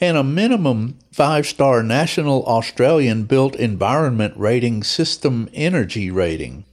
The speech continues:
The office space has been entirely leased by National Australia Bank, which expects to occupy the building in August twenty twenty-one.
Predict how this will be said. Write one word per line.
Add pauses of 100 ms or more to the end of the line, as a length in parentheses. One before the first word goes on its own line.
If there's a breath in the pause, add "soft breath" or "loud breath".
(280)
The
office
space
has
been
entirely
leased
by
National
Australia
Bank,
which
expects
to
occupy
the
building
in
August
twenty
twenty-one.